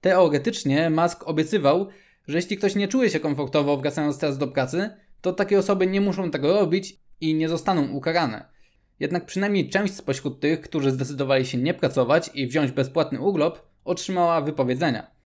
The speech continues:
Pracownicy Tesli na problemy napotkali jednak nie tylko podczas pandemii. Cztery lata temu Guardian opublikował głośny artykuł, w którym o warunkach pracy wypowiedziało się piętnaście osób, które w tamtym lub wcześniejszym okresie były zatrudnione w zakładzie Tesli.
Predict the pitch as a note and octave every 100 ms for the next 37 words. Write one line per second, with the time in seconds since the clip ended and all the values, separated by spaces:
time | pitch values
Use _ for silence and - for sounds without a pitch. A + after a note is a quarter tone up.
0 | _ _ - D3+ E3 F#3+ E3 C3 G3 F#3+
1 | D#3 D#3 D3+ - D#3 G3 F#3 E3+ - -
2 | F3 F3 F3 E3+ F3+ F#3 G3 F#3 D3 C#3
3 | C3+ C#3 - D3+ E3+ C#3 A#2+ - _ _
4 | - G3 G#3 G#3 F3+ F#3 G3 D3 D3 F3
5 | E3+ E3 D#3+ E3+ D#3+ D#3 D#3+ C#3 F#3 F#3+
6 | D3 C3 G#3 D#3 F3 - _ _ - -
7 | F3 E3 D3+ E3 G#3 G3+ C#3+ - G3+ F#3
8 | D#3+ E3 D#3 D#3+ D3+ C3+ D3 C3+ G3 G3
9 | C3 B2+ D#3+ F3 _ _ _ - D#3 C3+
10 | C3+ C#3+ C#3+ F#3 D#3+ C#3+ - D3+ C3+ F#3+
11 | E3 C#3 C3 A#2+ E3 F#3+ - _ _ F3
12 | G3+ G3+ G3+ D#3+ D#3+ D#3 C#3 C3 C3 A#2+
13 | B2+ D3+ B2+ B2